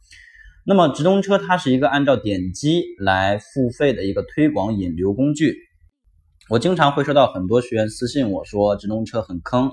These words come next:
认为直通车烧钱，但实际上呢，是因为你没有掌握正确的开车方法。那今天咱们重点说一下关于关键词的一个优化。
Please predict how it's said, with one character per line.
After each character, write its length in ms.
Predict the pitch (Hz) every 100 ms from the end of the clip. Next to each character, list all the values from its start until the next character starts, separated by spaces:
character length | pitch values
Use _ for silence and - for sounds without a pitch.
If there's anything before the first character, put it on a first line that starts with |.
| -
认 140 | 107
为 60 | 107
直 100 | 104
通 100 | 110
车 140 | 113
烧 220 | 107 135
钱， 360 | 131 92 92 135 - - - - _ -
但 140 | 165
实 140 | 160
际 100 | 135
上 180 | 151 147
呢， 80 | 113
是 160 | 110 131
因 120 | 123
为 100 | 127
你 80 | 98
没 80 |
有 140 | 101 117
掌 240 | - 90
握 100 | 101
正 300 | 101 151 127
确 160 | 95 110
的 180 | 92 76 57 50 - -
开 180 | 131
车 160 | 131 143
方 240 | 143 175
法。 200 | 120 87 - _ - _ - -
那 120 | 151
今 160 | 156
天 160 | 170 170
咱 120 | 120
们 160 | 117 131
重 140 | 165
点 180 | 127 95
说 180 | 95 135
一 80 | 123
下 160 | 123
关 240 | 110 127 127
于 20 |
关 180 | 123 143
键 160 | 139
词 120 | 87 95
的 100 | 104
一 40 |
个 60 | 110
优 200 | 127 135
化。 200 | 135